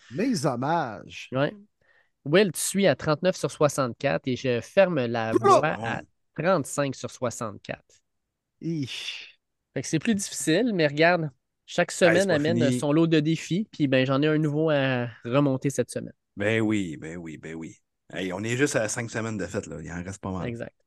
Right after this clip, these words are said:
Speaker 1: Ouais, mais <laughs> écoute, le Titanic de Dave commence à couler, là. D'après moi, là, il s'en vient sur la plaque de plywood, là, comme, euh, Rose puis Jack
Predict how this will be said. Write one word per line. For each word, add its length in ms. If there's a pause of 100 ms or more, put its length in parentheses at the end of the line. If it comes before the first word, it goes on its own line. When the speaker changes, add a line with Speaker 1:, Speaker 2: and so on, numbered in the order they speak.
(220)
Speaker 1:
Ouais, 560
mais 260
<laughs> 80
écoute, 720
le 120
Titanic 460
de 140
Dave 300
commence 420
à 80
couler, 400
là. 140
D'après 280
moi, 240
là, 60
il 120
s'en 280
vient 180
sur 140
la 100
plaque 240
de 100
plywood, 680
là, 160
comme, 260
euh, 140
Rose 320
puis 160
Jack 280